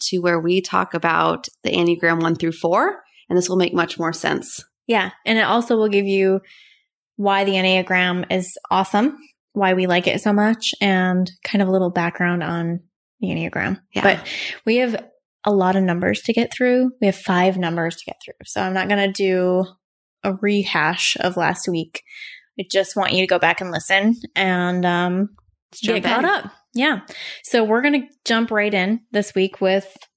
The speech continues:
Speaker 2: number five. That's where we left off last time. We did one through four. And one through four, just a little recap. We've got the one who is the perfectionist, two is the helper, three is the competitive achiever, and our fours are individualists.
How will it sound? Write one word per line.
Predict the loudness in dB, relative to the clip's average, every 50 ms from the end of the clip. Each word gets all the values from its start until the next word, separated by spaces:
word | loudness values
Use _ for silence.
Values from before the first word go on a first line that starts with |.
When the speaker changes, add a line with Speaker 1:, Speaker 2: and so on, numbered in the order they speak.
| _ 0
Speaker 2:
number | 0 2 2 2 0
five. | 0 2 2 2 2 2 0 -2 -4 -6 -4
That's | -4 -4 -2 0
where | 0 2
we | 2 2
left | 2 0 0 0 0
off | 0 0 0 -2
last | -4 -4 -4 -2
time. | 0 2 2
We | 2
did | 2 2 0
one | 0 0 0 0
through | 2 0 -2 -2 0 0
four. | 2 2 4 2 0 -2 _ _ _ -10 -6
And | -4 -2 0 0
one | 0 0 0
through | 0 -2 0
four, | 2 2 0 2
just | 0 -2 -6 -2
a | 0
little | 0 2 2 2 2
recap. | 2 2 0 0 2 2 2 2 0 -2
We've | -6 -2 0
got | 2 2 2 2
the | -2 -2
one | -2 -2 0 0 0 0 0
who | -2 -2 -2 0
is | 0 0 0 0 -2 -2 -6 -8 -10 -12 -16 -16 -16 -10 -6 -4
the | -4
perfectionist, | -2 0 -2 0 0 0 0 0 0 2 2 4 2 2 0 -2 -6 -10 -10 -10 -6
two | -2 0 2 2 4 2 2
is | 2 0 0 0
the | 0 -2
helper, | 0 2 0 0 2 2 2 2 2 2 0 -4 -8 -20 -20 -20 -20 _ _ _ -10
three | -4 0 2 2 4 2 2
is | 2 0 0 0 -2
the | -4 -4
competitive | -4 -2 -2 0 2 2 2 2 2 0 -2
achiever, | -4 -2 0 0 2 4 4 2 2 2 0
and | 0 0
our | 0 0 0
fours | 0 0 0 2 4 4 4 2 2 0 0
are | -2 0 0 2 0 0 0 -2
individualists. | -4 -4 -4 -4 -2 -2 -2 -2 -2 -2 -2 -2 -2 -4 -4 -8 -12 -8 -4 -4 -4 -4